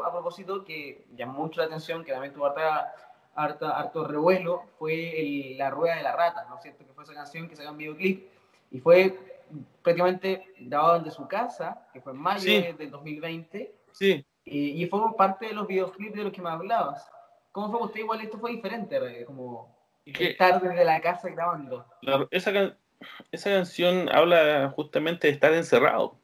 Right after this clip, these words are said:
Speaker 2: de estar dando vueltas,
Speaker 1: Claro.
Speaker 2: vueltas, y te acostumbras, y, y, y para ti es cómodo estar ahí dando vueltas. Pero tú sabes que estás al final encerrado, y la idea es salir de eso.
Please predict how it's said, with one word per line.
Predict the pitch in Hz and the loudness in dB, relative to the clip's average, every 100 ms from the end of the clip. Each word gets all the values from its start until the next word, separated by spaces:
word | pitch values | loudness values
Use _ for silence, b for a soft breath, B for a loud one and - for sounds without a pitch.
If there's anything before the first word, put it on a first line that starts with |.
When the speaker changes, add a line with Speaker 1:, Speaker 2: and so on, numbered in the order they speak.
| _ _ | _ _
Speaker 2:
de | 127 | 0
estar | 131 147 160 | 8 8 10
dando | 156 175 156 | 8 6 4
vueltas, | 160 170 170 170 160 | 6 6 6 4 2
Speaker 1:
Claro. | 160 | 4
Speaker 2:
vueltas, | 160 160 165 165 160 160 B B - | 6 6 4 4 4 4 B B -2
y | |
te | 139 | 4
acostumbras, | 139 135 151 151 165 160 160 | 4 4 0 2 4 6 4
y, | 156 143 139 _ - | 2 -2 -6 _ -6
y, | 147 143 139 - | -4 -4 -6 0
y | 143 | 4
para | 151 | 6
ti | 165 | 4
es | 180 | 2
cómodo | - 262 147 123 | 6 8 8 6
estar | 131 123 | 6 6
ahí | 123 | 6
dando | 123 117 | 4 2
vueltas. | 110 110 - - _ B B B B B B _ - | 2 0 -6 -16 _ B B B B B B _ 6
Pero | 127 131 131 | 10 12 10
tú | 135 | 6
sabes | 147 170 180 | 4 6 6
que | 170 | 2
estás | 165 165 | 4 6
al | 165 | 4
final | 147 160 170 | 2 0 2
encerrado, | 147 151 - - - - | 0 2 4 2 -2 -6
y | 120 | 2
la | 123 | 6
idea | 135 165 | 8 8
es | |
salir | - 127 170 151 | 6 6 6 4
de | 110 | 0
eso. | - | 0